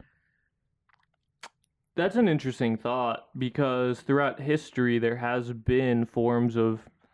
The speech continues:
educational elitism. Like, for example, in Egypt, nobody knew how to write hieroglyphics unless they were trained. And for that matter, nobody really knew how to read it either,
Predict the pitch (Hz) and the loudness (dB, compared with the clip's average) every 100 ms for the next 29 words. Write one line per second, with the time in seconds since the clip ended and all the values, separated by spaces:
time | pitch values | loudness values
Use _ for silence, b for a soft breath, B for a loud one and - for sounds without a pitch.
0 | _ _ _ _ _ _ - 127 131 151 | _ _ _ _ _ _ -8 -6 -2 -2
1 | 135 135 123 - 117 120 123 120 113 98 | 0 0 0 0 0 2 2 2 0 -4
2 | 95 - - 131 120 117 - _ _ _ | -4 -10 -6 -2 -2 -4 -10 _ _ _
3 | - 156 139 131 131 131 127 127 127 135 | -2 -2 0 -2 0 -2 -2 -2 -2 0
4 | 214 170 120 - 127 175 220 165 135 135 | -2 0 -2 0 -4 -2 0 2 2 2
5 | 117 113 110 - 127 127 123 - _ 131 | 2 -2 -2 -4 -2 -2 -2 -10 _ -6
6 | 127 120 113 127 147 135 123 123 117 113 | -4 -4 0 0 2 -2 -2 -2 0 -2
7 | - 123 113 110 107 147 131 110 104 - | -4 -2 -2 -2 -2 -4 -2 -4 -6 -10
8 | _ _ _ 135 139 123 120 _ _ _ | _ _ _ -6 -4 -4 -8 _ _ _
9 | _ _ - 131 123 160 - 123 107 107 | _ _ -4 0 0 -2 -4 -4 -2 -2
10 | 110 123 123 127 127 120 123 120 120 123 | 0 2 2 2 0 2 2 2 2 0
11 | 117 110 107 120 175 113 104 147 113 101 | 0 -2 -2 -2 -2 0 0 -2 -4 -8
12 | - | -14